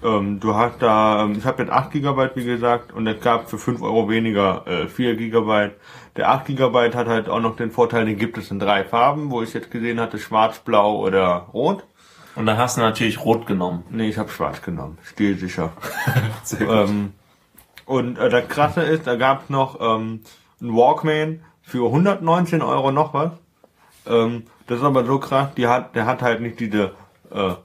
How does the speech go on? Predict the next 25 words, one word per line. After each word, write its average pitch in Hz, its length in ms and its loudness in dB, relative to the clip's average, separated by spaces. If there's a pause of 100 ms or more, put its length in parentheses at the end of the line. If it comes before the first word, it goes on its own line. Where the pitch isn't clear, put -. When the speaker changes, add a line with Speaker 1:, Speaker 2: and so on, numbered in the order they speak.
(340)
Speaker 1:
klassischen, 135 760 0
äh, 123 240 2
Kopfhörer 139 580 2
dabei, 135 420 4
diese, 104 440 -2 (320)
diese 90 200 -6
null 104 280 0
acht 98 220 0
fünfzehn 127 420 -2
Teile, 117 380 2
die 104 160 0
du 107 60 2
Speaker 2:
Mhm. 98 60 4
Speaker 1:
einfach 95 280 0
wegschmeißen 113 560 0
könntest 113 440 -2 (480)
oder 80 220 -2
kannst, 107 400 -2 (260)
Speaker 2:
Ja. 107 260 2 (440)
Speaker 1:
weil 104 220 -2
sie 101 80 0
halt 101 180 2
nichts 101 220 -4
taugen. 117 480 2 (640)
Ähm, 107 540 0